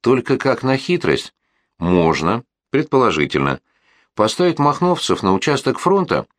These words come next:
который станет ловушкой, прижать их со всех сторон. Махно — враг пролетарской революции, иного определения быть не может.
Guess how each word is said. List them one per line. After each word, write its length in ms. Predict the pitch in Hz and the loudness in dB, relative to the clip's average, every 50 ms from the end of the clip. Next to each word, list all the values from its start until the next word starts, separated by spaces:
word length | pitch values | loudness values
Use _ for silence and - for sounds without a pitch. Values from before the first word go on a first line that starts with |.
| _ _ _ | _ _ _
который 360 | - - - - 98 98 92 | -8 -8 -4 0 2 0 0
станет 320 | - - 117 107 110 - | 2 0 0 0 2 2
ловушкой, 640 | - 139 156 170 165 156 113 - - - 78 71 69 - _ _ _ _ _ _ _ | 2 0 2 2 2 0 0 -2 0 -2 -2 -2 -2 -8 _ _ _ _ _ _ _
прижать 520 | - - 127 123 104 113 117 101 85 - | -2 0 0 2 2 2 0 0 0 0
их 120 | 92 80 - | -2 -4 -2
со 160 | - 107 90 | 0 0 0
всех 260 | - - - 95 90 | 0 0 0 0 0
сторон. 460 | - - - 104 120 151 156 143 123 - _ _ _ _ _ _ _ _ _ _ _ | -2 -2 -2 0 0 2 0 -2 -4 -8 _ _ _ _ _ _ _ _ _ _ _
Махно — 640 | 78 76 78 80 - - 90 87 92 107 117 110 - _ _ _ _ _ | 0 0 2 2 0 0 0 2 2 2 2 0 -4 _ _ _ _ _
враг 520 | 71 71 80 90 104 123 139 135 127 - | -6 0 2 2 2 2 0 -2 -4 -4
пролетарской 640 | _ 92 85 80 78 - 92 85 76 76 - 85 80 | _ 0 0 0 2 2 0 0 0 0 0 2 2
революции, 640 | 82 90 92 92 98 87 76 - - 73 71 65 57 - _ _ _ - | 4 4 4 2 2 0 -2 -2 -2 0 0 -2 -2 -10 _ _ _ -2
иного 440 | - 78 78 80 82 82 85 87 82 | 0 0 2 2 2 2 2 2 0
определения 600 | 78 - 85 80 73 85 82 90 92 90 92 92 | 0 0 -2 0 0 0 2 2 2 2 2 0
быть 260 | 85 87 104 - - | 2 0 -2 0 0
не 100 | 110 123 | 0 0
может. 440 | 143 170 175 156 - 87 - - - | 2 2 2 2 0 0 -2 -4 -6